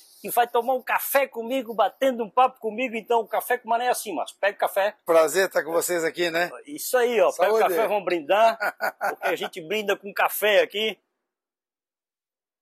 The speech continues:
Speaker 1: Pra gente falar do Márcio, falar da história da Scheffer, que tá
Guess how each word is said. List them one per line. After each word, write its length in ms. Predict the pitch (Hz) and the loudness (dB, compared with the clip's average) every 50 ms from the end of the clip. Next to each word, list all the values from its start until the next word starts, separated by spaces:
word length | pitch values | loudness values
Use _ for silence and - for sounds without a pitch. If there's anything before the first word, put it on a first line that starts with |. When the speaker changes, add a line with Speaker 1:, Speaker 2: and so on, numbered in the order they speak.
| _ _ _ _ _ _ _ _ _ _ _ _ _ _ _ _ _ _ _ _ _ _ _ | _ _ _ _ _ _ _ _ _ _ _ _ _ _ _ _ _ _ _ _ _ _ _
Speaker 1:
Pra 100 | 175 175 | -6 -6
gente 240 | - 208 208 - - | -4 -6 -6 -6 -2
falar 500 | - 196 185 185 202 208 208 - - - _ _ _ _ _ _ _ _ _ _ _ _ _ _ _ _ _ _ _ _ _ _ _ _ _ _ _ _ _ _ _ _ - | 0 0 2 2 2 0 0 -2 -6 -10 _ _ _ _ _ _ _ _ _ _ _ _ _ _ _ _ _ _ _ _ _ _ _ _ _ _ _ _ _ _ _ _ -20
do 200 | 151 143 165 170 165 156 | -16 -12 -10 -8 -6 -2
Márcio, 460 | 165 185 196 196 - - - - 147 | 0 0 0 0 -2 -4 -8 -16 -18
falar 400 | - - 151 139 143 156 160 160 | -10 -6 -6 -4 -4 -4 -4 -4
da 120 | 151 143 143 | -4 -6 -8
história 440 | 131 - - - 160 156 147 143 127 | -8 -8 -8 -6 -6 -6 -4 -6 -8
da 100 | 117 110 | -10 -10
Scheffer, 680 | - - - - - 170 170 156 - - - 139 - - | -8 -6 -4 0 0 2 2 0 -2 -6 -12 -16 -18 -18
que 120 | - - 120 | -20 -20 -20
tá 460 | - - 156 151 147 139 123 - | -4 0 2 2 2 2 0 -2